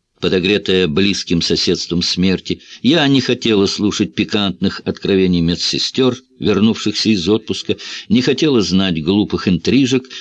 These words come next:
что завязываются здесь долгими ночами. Я заранее презирала их всех, опасаясь, что они сочтут меня некомпетентной. Что такое презрение? Это боязнь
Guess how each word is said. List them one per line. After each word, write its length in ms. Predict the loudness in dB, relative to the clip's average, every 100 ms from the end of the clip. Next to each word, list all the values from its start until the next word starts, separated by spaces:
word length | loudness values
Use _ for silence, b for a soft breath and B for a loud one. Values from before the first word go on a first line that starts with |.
| B
что 240 | -2 0
завязываются 720 | 2 2 2 2 2 2 -2
здесь 300 | -2 0 -2
долгими 420 | 0 0 2 0 0
ночами. 520 | -2 0 0 0 -4 b b b
Я 200 | -4 0
заранее 560 | 0 2 2 2 0 0
презирала 480 | 0 2 2 2 0
их 180 | -2 -4
всех, 440 | -2 0 -2 -6 B B
опасаясь, 520 | -4 -2 0 2 2 0
что 240 | -2 0
они 160 | 2 0
сочтут 600 | 0 -2 -2 -2 -4 0
меня 200 | 0 2
некомпетентной. 1200 | 2 0 -2 -2 -2 0 -2 -4 -8 -8 -8 _ _ _ _ _ _ _ _ -10
Что 240 | -4 -4
такое 240 | -2 -4
презрение? 680 | -4 -6 -4 -4 -4 -8 -16 _ _ _ _ _ -12
Это 200 | -10 -8
боязнь 540 | -4 -2 -2 -2